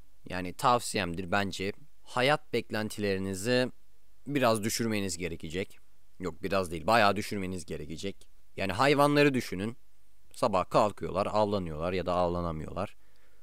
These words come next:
Açlık, tokluk meselesi öyle. <laughs> Yani tabiri caizse tamam, hayvan gibi yaşayacaksınız. Hayvan psikolojisiyle yaşayacaksınız. Artık hani diyorduk ya, "Biz hayvan mıyız, biz insanız." Niye? Yani gördüğünüz değer belli.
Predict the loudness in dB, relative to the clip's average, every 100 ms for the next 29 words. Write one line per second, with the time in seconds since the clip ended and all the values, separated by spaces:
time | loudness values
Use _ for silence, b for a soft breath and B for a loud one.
0 | -12 0 2 2 -4 -6 -4 -4 -4 -8
1 | -8 -8 -8 -6 -2 0 0 -2 -6 -10
2 | -12 -12 -12 -12 -12 -6 2 2 4 0
3 | -4 -10 2 6 6 6 8 10 10 8
4 | 2 2 4 4 6 6 8 6 4 2
5 | -2 -2 -4 -6 -6 -4 -4 -6 0 4
6 | 8 8 6 2 -2 2 2 2 0 0
7 | 2 2 0 -2 -4 -6 -4 -4 -2 0
8 | -2 -4 -10 -12 -6 -4 2 2 2 0
9 | -2 -2 0 2 2 0 -2 -4 -4 -4
10 | -4 -6 -6 -6 -6 -6 -8 -8 -8 -8
11 | -10 -12 -12 -12 -12 -12 -12 -12 -12 -10
12 | -2 0 0 -2 -4 -4 -2 -2 -2 -4
13 | -6